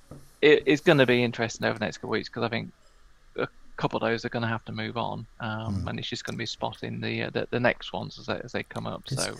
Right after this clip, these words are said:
Speaker 1: um, I, people like Gallagher at Palace,
Speaker 2: Mm.
Speaker 1: I'm looking at him, looking in terms of bringing him in.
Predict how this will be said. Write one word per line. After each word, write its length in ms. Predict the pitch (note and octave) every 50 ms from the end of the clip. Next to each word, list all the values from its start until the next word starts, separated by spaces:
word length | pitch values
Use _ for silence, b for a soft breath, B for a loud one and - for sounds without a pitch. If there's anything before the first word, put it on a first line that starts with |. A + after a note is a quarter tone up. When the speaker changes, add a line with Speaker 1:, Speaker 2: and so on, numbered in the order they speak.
| - -
Speaker 1:
um, 400 | - A2 A2 A2 G#2+ A2 A2+ A#2+ - B B B B B B B B B - -
I, 120 | - - - - - - - - - - - - - - - - - - - - -
people 240 | - D3 A#2+ A#2+ B2
like 180 | - B2 -
Gallagher 360 | - B2+ B2+ B2+ B2+ A#2+ B2 A#2
at 100 | A2 -
Palace, 360 | - A#2+ A#2 A2+ A#2 G2+ F2+
Speaker 2:
Mm. 40 | -
Speaker 1:
I'm 80 | A#2
looking 240 | A2+ G2+ - - A2+
at 80 | - -
him, 340 | A2 A#2 A#2 A#2 A2+ A2 A2
looking 200 | A#2 - - A#2
in 80 | A2 A2
terms 220 | - A#2+ A#2 A2+
of 80 | A2+ -
bringing 260 | A2+ A#2 A2+ A2 A2+
him 180 | A#2 A#2 A2+
in. 260 | A#2 A#2 A2+ A2+ A2+